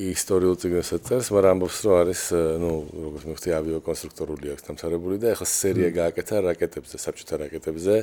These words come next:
Speaker 2: მმ.
Speaker 1: და მან ძრავებს არჩევდა. ეხლა რამდენად კომპეტენტურად არჩევდა, ეგ არ ვიცი.
Speaker 2: მმ.
Speaker 1: მაგრამ ბევრი ისეთი დეტალი თქვა, რომელიც, თქვათ, არ დაფიქრებულა, რომ საჭიროა. ეს, ჩვენაც თქვი,
Speaker 2: მმ.
Speaker 1: ტუმბოები, რომ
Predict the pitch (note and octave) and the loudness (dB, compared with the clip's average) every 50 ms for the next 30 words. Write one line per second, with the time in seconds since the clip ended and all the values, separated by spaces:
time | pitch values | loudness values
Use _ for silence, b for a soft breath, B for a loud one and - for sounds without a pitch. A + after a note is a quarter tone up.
0 | A2 - - A2+ G#2+ G2 F#2+ F2+ - B B B B B B B B B B B | 0 -6 -8 -4 -4 -2 -2 -4 -6 B B B B B B B B B B B
1 | - A2+ A2 G2+ F#2 G2 G2+ G2+ F2+ F2+ F#2+ F2+ F2 F2 F2+ F2+ F2+ - - - | 0 2 2 6 6 6 6 6 2 0 0 2 4 6 6 6 4 2 2 2
2 | E2+ E2+ E2 - - E2 D#2 C#2 D2+ D2+ - - - E2 F2 F#2 G2 G2+ F#2+ - | 2 2 2 2 0 -2 0 0 0 -2 -2 0 0 2 2 4 4 2 4 2
3 | F#2+ F#2 G2+ G2 G2 F2+ G2 F#2 F2+ - F2+ D#2+ - - E2 D2+ D#2 D#2+ D#2+ F2 | 0 0 2 0 0 2 2 0 2 2 0 -2 0 -2 -2 -2 -2 -2 2 2
4 | A2 C#3 C3+ G2 - - A#2 A#2 A2 G#2+ G#2 B B B B B B B B B | 2 4 4 2 0 0 -2 -2 -2 -2 -4 B B B B B B B B B
5 | B B B - G2+ G#2 A2+ B2 A#2 F#2+ A2 A2 A#2 A2 G#2 G#2 G2+ - - G2+ | B B B 2 6 8 8 8 8 10 10 10 10 10 8 6 4 4 0 0
6 | - G#2 G2 F#2+ - G2 G2+ - - A2+ G#2 G#2 G#2 G#2 G#2 G#2 G2+ - - - | 0 -2 -2 2 4 4 4 4 2 0 2 2 2 2 2 2 0 0 -4 -14
7 | - - - A2+ B2 C3 C3+ B2 G#2 F#2 F#2 F#2 F#2 G2 G2+ G#2 G#2 A#2+ B2 A#2 | -12 -6 0 2 4 6 6 6 6 6 4 4 2 4 2 2 2 2 2 0
8 | - - - F#2+ G2 F#2 - F2+ F2+ E2 F#2 F2+ E2+ A2 G2 F#2 - F#2 D#2+ E2+ | -2 -4 2 4 4 4 4 2 2 4 2 2 2 0 -6 -2 -2 -2 -2 -2
9 | F2 F2+ F2+ F#2+ G#2 G#2+ F#2 - E2+ D#2+ - E2+ D#2 D#2 D2+ D#2 D2+ - - E2+ | 0 2 2 4 4 2 0 0 -2 -4 -4 -4 -4 -4 -4 -4 -4 -4 -2 0
10 | E2 E2 D#2+ - - A2+ A2 G2+ F2+ F#2+ F#2 F2+ E2+ F2+ F2 E2 D#2+ D2+ D2 D#2+ | 0 0 -2 -2 -2 -2 -2 -2 -2 -2 -4 0 2 2 4 4 2 0 -4 -6
11 | D#2 E2 F2+ G2 G2 | 0 4 6 6 6